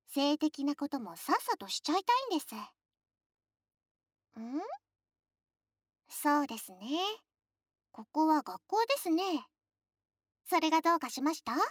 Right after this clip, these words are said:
ふーん。なるほど。好きな女の子から誘われたのに、そういうこと言うんですね。へえ。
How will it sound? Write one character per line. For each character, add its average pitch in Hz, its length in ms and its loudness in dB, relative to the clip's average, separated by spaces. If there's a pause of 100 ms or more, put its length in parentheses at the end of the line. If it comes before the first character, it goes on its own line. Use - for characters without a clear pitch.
(2250)
ふ 208 80 -16
ー - 20 -12
ん。 226 640 -8 (1500)
な 294 140 0
る 269 100 -6
ほ 247 200 -14
ど。 240 160 -12
好 190 100 -14 (1800)
き 302 160 0
な 240 240 -2
女 277 340 0
の 285 120 0
子 220 120 -12
か 208 140 -12
ら 190 100 -10
誘 - 320 -16
わ 262 120 -8
れ 285 100 -2
た 294 160 -2
の 277 140 0
に、 208 260 -10 (680)
そ 240 420 0
う 403 60 4
い - 20 -4
う 453 180 4
こ 508 160 0
と 466 160 2
言 269 120 -2
う 254 80 -4
ん - 20 -6
で 214 120 -8
す 170 120 -16
ね。 170 60 -20 (1500)
へ 233 60 -8
え。 214 1080 -8